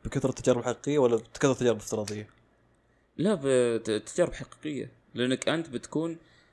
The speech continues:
Speaker 2: على اتصال مباشر مع الأشخاص اللي برا.
Speaker 1: وتعتقد هذا الشيء اللي أنت فقدته يعني ب-، مع
Speaker 2: إيه،
Speaker 1: الوقت؟
Speaker 2: ج-، جدا، جدا. وأنا أشوف إني بكون أحسن مع الناس الواقعيين. لما أطلع مع الناس، أ-، أنا أشوف إني أقدر أخذ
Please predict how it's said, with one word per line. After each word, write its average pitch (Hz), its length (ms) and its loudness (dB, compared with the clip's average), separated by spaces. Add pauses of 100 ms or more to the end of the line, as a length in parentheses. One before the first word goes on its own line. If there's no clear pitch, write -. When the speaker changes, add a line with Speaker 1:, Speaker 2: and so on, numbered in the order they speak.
(180)
Speaker 2:
على 110 180 0
اتصال 139 320 2
مباشر 123 480 2
مع 98 460 -4 (160)
الأشخاص - 640 -6
اللي 101 80 -4
برا. 92 260 -2 (160)
Speaker 1:
وتعتقد 139 420 2
هذا 135 200 4
الشيء 135 200 2
اللي 120 260 4
أنت 127 200 -6 (400)
فقدته 135 380 2
يعني 113 440 0
ب-، 92 240 -6
مع 110 220 -6
Speaker 2:
إيه، 107 40 0
Speaker 1:
الوقت؟ 117 280 4
Speaker 2:
ج-، 80 140 -12
جدا، 90 300 -10 (440)
جدا. - 220 -8 (100)
وأنا 117 260 0
أشوف 120 320 -4
إني 110 340 -8 (320)
بكون - 340 2
أحسن - 400 -2 (320)
مع 101 160 -6
الناس 113 340 -2
الواقعيين. 95 520 -6 (180)
لما - 260 -4
أطلع 113 180 0
مع 98 140 -2
الناس، 104 360 -4
أ-، - 40 -4
أنا 101 440 2
أشوف 107 260 -4
إني 107 280 -8 (120)
أقدر 113 520 0 (260)
أخذ 113 280 0